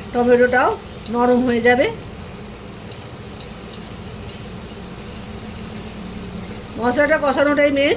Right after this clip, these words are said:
মশলাটা ভালো করে কষাতে হবে। মশলাটা দিয়ে যখন তেল ছাড়বে তখনই কিন্তু জল দেবে, তার আগে নয়, তাহলে কিন্তু খেতে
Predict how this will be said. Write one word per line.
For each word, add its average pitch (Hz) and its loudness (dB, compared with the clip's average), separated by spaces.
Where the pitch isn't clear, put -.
মশলাটা 262 4
ভালো 254 4
করে 269 8
কষাতে 294 0
হবে। 294 4
মশলাটা 269 2
দিয়ে 285 2
যখন 269 2
তেল 294 4
ছাড়বে 320 4
তখনই 294 2
কিন্তু 262 0
জল 240 6
দেবে, 180 2
তার 226 4
আগে 254 4
নয়, 170 -4
তাহলে 208 -2
কিন্তু 262 -2
খেতে 277 0